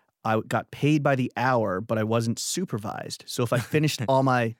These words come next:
Speaker 1: deliveries, like, people would call in over the phone, uh, grocery orders.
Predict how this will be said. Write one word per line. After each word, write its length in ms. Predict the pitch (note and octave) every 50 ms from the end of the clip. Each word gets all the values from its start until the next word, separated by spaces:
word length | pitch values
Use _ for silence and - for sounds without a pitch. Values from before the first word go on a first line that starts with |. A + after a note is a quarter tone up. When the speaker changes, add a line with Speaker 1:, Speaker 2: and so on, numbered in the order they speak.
| _ _ _
Speaker 1:
deliveries, 720 | - A#2 B2+ E3+ F3 C#3 A#2+ G#2+ G#2 G#2 A2 A2+ - - - _ _ _ _ _ _ _ _ _ _ _ _ - - -
like, 100 | C#3 A#2+
people 180 | - D3 C3+ D#3
would 60 | C#3+
call 300 | - - C#3 C3+ C3 C3
in 300 | B2+ B2 B2 A#2+ A#2+ A2+ - _ - - - _ _ -
over 160 | B2+ C3 C#3
the 60 | C#3
phone, 480 | C3+ - D#3+ C#3+ B2+ A#2+ A2 A2 A2 A2+ _ _ _ _ _ _ _ _ _ _ -
uh, 420 | A#2 A2+ A2+ A2+ A2 A2 A2 G#2+
grocery 440 | A2 - C3+ C3+ C#3 C3 - C3+ B2
orders. 500 | A#2+ G2+ A2+ A2 G#2+ G#2+ A2+ A#2+ A#2+ -